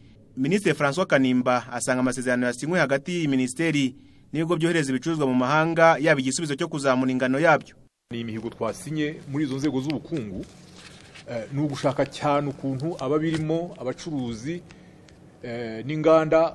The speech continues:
Speaker 2: bafatanya na naeb kugira ngo barebe uburyo bafasha umuhinzi kongera umusaruro kuri hegitari. Ni no kugerageza kongera agaciro ibyo twohereza mu mahanga kugira ngo duhore tujyana hanze gusa, eh,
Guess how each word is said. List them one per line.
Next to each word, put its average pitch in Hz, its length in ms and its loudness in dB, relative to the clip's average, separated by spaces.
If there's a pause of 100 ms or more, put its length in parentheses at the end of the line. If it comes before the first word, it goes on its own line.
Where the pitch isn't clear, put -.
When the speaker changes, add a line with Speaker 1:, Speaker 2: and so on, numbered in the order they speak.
Speaker 2:
bafatanya 127 480 -4
na 113 100 -6
naeb 120 320 -2 (540)
kugira 117 280 -4
ngo 123 360 -4
barebe 143 240 0
uburyo 170 260 0
bafasha 139 300 -2
umuhinzi 147 640 -4 (100)
kongera 135 300 -6
umusaruro 120 360 -8
kuri 143 160 -8
hegitari. - 440 -12
Ni 139 100 -2
no 165 140 2
kugerageza 120 640 -4
kongera 110 840 -4 (400)
agaciro 135 640 -2
ibyo 139 160 -2
twohereza 131 380 -4
mu 104 160 -10
mahanga 131 340 -4
kugira 113 240 -6
ngo 107 100 -12
duhore 127 360 -2 (480)
tujyana 117 360 -4
hanze 117 300 -6
gusa, 117 560 -6
eh, 92 300 -12